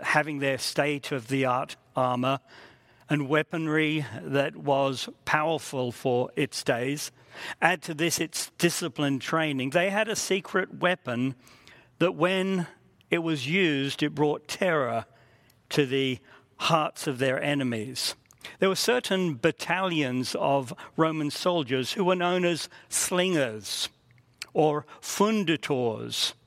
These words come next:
They were skilled in using slings. And they were so skillful in this that they would be able to take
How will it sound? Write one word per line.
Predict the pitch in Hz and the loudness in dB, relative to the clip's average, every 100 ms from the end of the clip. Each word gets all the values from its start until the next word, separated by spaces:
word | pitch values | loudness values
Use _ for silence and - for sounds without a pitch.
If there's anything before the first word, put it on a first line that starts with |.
| _ - - - | _ -20 -14 0
They | 165 | 0
were | 170 | 2
skilled | - - 208 202 208 | -4 0 2 2 0
in | 208 - 165 160 | -2 0 0 2
using | 170 175 139 165 160 170 - - | 2 2 2 2 0 -2 -8 -8
slings. | - - 175 175 147 117 104 123 113 - - _ _ _ _ - - | -4 -2 0 0 0 -6 -8 -8 -4 -4 -6 _ _ _ _ -14 -2
And | 180 | 2
they | 220 | 2
were | 214 | 2
so | 349 - | 2 0
skillful | - - 208 247 202 170 | -2 2 2 2 -2 -2
in | 143 131 | 0 0
this | 123 135 - | 0 -2 0
that | 175 - | -2 2
they | 175 | 2
would | 208 160 | 2 2
be | 165 | 2
able | 151 147 139 | 2 0 -2
to | 156 | -4
take | - - 175 208 - | -2 0 0 -2 -12